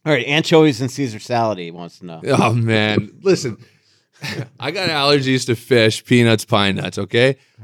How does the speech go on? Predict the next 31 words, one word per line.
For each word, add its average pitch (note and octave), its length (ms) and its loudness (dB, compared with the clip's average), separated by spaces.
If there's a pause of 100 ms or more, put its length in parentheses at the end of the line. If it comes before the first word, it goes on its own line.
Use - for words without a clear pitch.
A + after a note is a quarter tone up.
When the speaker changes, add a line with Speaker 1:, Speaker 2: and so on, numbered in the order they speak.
(120)
Speaker 2:
We C3+ 160 2
go C#3 300 6
out B2+ 140 4
to, B2 300 6
uh, A2 320 4
we A#2 140 2
go A#2+ 160 4
out A#2 80 2
to B2 100 0
dinners, G#2+ 440 2
and A2 280 -2 (920)
in D3+ 160 2
Canada, C#3+ 640 4
not C3+ 300 -2
every C#3 280 2
Caesar C3+ 360 2
salad B2+ 360 -4
has B2 160 0
anchovies A#2+ 540 0
in G2+ 100 -4
it. G2 60 -10
I A#2 80 -4
love C3 280 2
Caesar A#2+ 300 -2
salad. A2+ 420 -4
So A#2+ 140 -2
we C3 140 0
go C3+ 200 4
out B2+ 100 2
to A#2 100 -4
restaurants, A2+ 580 -2